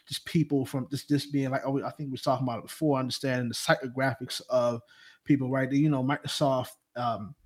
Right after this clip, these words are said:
having access to that. But then when you start to, when they, when you hear something like, though, this company, right, this, this, this billion dollar, trillion dollar market cap company that has all this information about people are, are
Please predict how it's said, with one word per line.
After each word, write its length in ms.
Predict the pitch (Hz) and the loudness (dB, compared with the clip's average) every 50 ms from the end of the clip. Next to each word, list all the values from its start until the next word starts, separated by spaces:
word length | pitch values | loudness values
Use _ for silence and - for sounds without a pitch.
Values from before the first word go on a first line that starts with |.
| _ _ _ _ _ _ | _ _ _ _ _ _
having 340 | - 160 156 156 143 139 127 | 2 4 6 6 6 4 0
access 580 | - 131 139 - - - - - 127 113 - - | -2 -4 -4 -4 -4 -4 -2 -2 -2 -2 -2 -4
to 80 | 131 | -4
that. 340 | 113 117 120 117 110 - - | -2 -2 -2 -4 -4 -6 -6
But 140 | - 113 131 | -8 0 4
then 240 | 156 165 165 156 143 | 6 8 8 8 8
when 120 | 143 135 | 6 6
you 60 | 147 | 4
start 400 | 143 - - - 151 151 - - - | 2 2 4 6 6 6 6 2 2
to, 300 | - 151 139 135 135 139 - - - - - _ _ | 4 6 6 6 4 2 -2 -14 -20 -20 -20 _ _
when 120 | - 147 156 | 4 6 8
they, 140 | 160 165 | 8 6
when 160 | 156 139 143 139 | 6 4 2 4
you 100 | 170 196 | 6 8
hear 220 | 170 196 190 180 | 8 10 8 8
something 380 | 165 - 190 160 143 156 151 151 | 8 6 4 4 4 4 4 6
like, 220 | 147 147 139 123 131 139 | 6 6 4 2 -2 -2
though, 300 | - 143 160 170 165 147 156 | 2 4 4 4 4 4 4
this 180 | 151 165 156 | 4 4 4
company, 480 | - - - 185 180 - 143 123 113 113 | 2 4 4 4 4 4 0 -2 -2 -2
right, 180 | 120 123 127 127 | -4 -4 -4 -4
this, 100 | 120 - - _ _ | -8 -12 -12 _ _
this, 200 | 123 127 - - - | -6 -6 -6 -4 -4
this 180 | 139 135 123 - _ _ 127 | -4 -4 -4 -4 _ _ 2
billion 280 | 131 160 175 175 165 | 4 6 6 6 6
dollar, 400 | 156 156 151 151 147 143 143 143 - - - - - _ _ _ | 6 6 6 6 4 4 2 0 -2 -4 -18 -20 -20 _ _ _
trillion 300 | - - 185 170 160 151 | 4 6 8 8 8 8
dollar 280 | 151 151 151 151 143 135 | 8 8 8 8 6 6
market 380 | 135 139 143 143 - 139 - | 6 4 2 2 0 -4 -6
cap 280 | - - - 113 - - - _ _ _ _ _ _ _ | 0 2 2 2 2 0 -8 _ _ _ _ _ _ _
company 500 | - - 156 139 - 139 120 117 117 120 | 0 2 2 2 2 0 -2 -2 -2 -4
that 100 | 113 117 | -4 -6
has 360 | - - 156 160 160 147 143 | -2 0 2 4 4 4 4
all 140 | 147 135 135 | 4 0 0
this 140 | 131 123 131 | 0 -2 -2
information 560 | 135 117 - 123 123 135 139 143 - - 127 | -4 -4 -4 -2 0 2 4 2 2 0 -4
about 240 | 117 113 113 113 - | -4 -4 -4 -6 -4
people 360 | - 135 127 - 127 120 117 | -4 -4 -4 -2 -4 -2 -2
are, 60 | 113 | -2
are 200 | - 107 120 113 | -4 -4 -6 -8